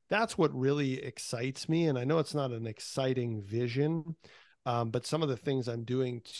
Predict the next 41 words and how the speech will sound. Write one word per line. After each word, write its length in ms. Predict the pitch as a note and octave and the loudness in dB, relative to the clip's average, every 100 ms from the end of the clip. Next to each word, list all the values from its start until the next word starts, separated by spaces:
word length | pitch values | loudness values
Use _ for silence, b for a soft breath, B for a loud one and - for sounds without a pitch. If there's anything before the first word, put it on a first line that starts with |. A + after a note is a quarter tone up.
| - | -6
to, 400 | B2 A2+ A2 - _ _ | -6 -6 -8 -12 _ _
that 120 | A#2+ | -8
are 120 | A2 | -6
in 100 | A2 | -6
alignment 460 | G#2 G2+ C#3+ E3+ B2 | -8 -4 0 0 0
with 140 | G#2+ A#2+ | -4 -8
that 240 | A2+ A2 | -8 -8
is, 360 | G#2+ G#2+ G2+ - _ _ _ | -8 -8 -12 -16 _ _ _
um, 260 | A#2+ A2+ A#2+ - | -6 -6 -8 -10
I'm 100 | A2 | -4
doing 340 | C3 B2 B2+ - - | 0 0 -2 -8 -18
a 140 | A2+ | -8
lot 200 | B2 B2 | -4 -2
of 60 | A#2+ | -2
speaking. 540 | - B2+ B2 C#3+ C#3 | -4 -4 -2 0 2
And 80 | B2+ | 0
as 160 | A#2 A2 | -2 -4
I 60 | |
said 260 | A2 B2 A#2 | -4 -6 -8
to 100 | - | -6
you, 280 | B2 A#2 B2+ _ B2+ | -4 -4 -6 _ -16
my 320 | C#3 B2 A2+ B2+ | -10 -6 -6 -4
only 320 | C#3 C#3 C3+ | -2 0 0
goal 280 | A#2+ B2 B2 | 0 0 0
when 120 | A#2+ | -2
I 100 | A#2 | -6
go 180 | A2+ A#2 | -6 -8
and 100 | A2 | -8
speak 360 | - A#2+ A#2+ A#2+ | -8 -8 -6 -6
is 140 | G#2+ | -8
to 80 | - | -10
preach 340 | - B2 A2 | -6 -4 -4
the 80 | A#2 | -6
gospel 520 | A2 G#2+ A2 - B2+ | -6 -6 -6 -6 -4
of 100 | G#2+ | -4
what 160 | G#2+ G#2+ | -4 -6
I 100 | G2+ | -6
know. 380 | G#2 G#2 A2 C#3 _ _ _ _ _ _ _ | -10 -8 -10 -10 _ _ _ _ _ _ _
Um, 540 | A#2 A2+ G#2+ G#2 G2+ - _ _ _ _ _ _ | -4 -4 -6 -8 -12 -14 _ _ _ _ _ _
there's 280 | B2+ A#2 A2 | -4 -4 -2
no, 540 | B2+ C3 B2 A#2+ B2 | 2 2 2 0 -2